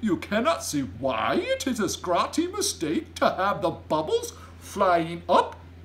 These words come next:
instead of down? You said it was flush bunking,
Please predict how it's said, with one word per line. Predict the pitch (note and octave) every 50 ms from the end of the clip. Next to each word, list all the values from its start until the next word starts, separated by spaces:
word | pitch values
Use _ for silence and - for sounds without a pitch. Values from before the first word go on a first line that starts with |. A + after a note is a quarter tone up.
| - - -
instead | E4 D4 B3 G#3 - - A3+ F#3+
of | F3+ D#3 C3+
down? | B2 D3+ D3 D3+ G3 C#4 A4 - - - - - - - - - - - - - - - - - - - - - - - - - - - - - - A3+ - - - - - - -
You | D#3+ F3+ A3 B3
said | A#3 - - - A3+ A3+ A3+
it | A3+ A3 D#3+
was | C#3+ D#3+ E3 - - -
flush | - - - - A3 B3 C4 A#3 - -
bunking, | - - F#3 D3 C3 A#2 - B2+ A2+ G#2+ F#2